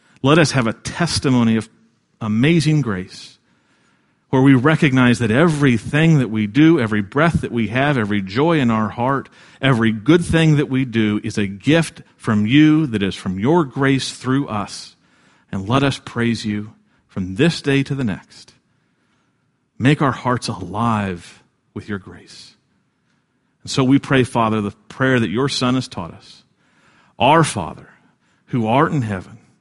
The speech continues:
hallowed be thy name. Thy kingdom come,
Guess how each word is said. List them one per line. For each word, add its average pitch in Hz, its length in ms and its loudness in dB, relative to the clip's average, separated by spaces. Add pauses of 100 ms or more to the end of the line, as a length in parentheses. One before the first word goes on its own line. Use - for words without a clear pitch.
(360)
hallowed 147 600 0
be 113 160 0
thy 120 360 2
name. 101 420 0 (540)
Thy 127 220 2
kingdom 165 580 2
come, 127 560 0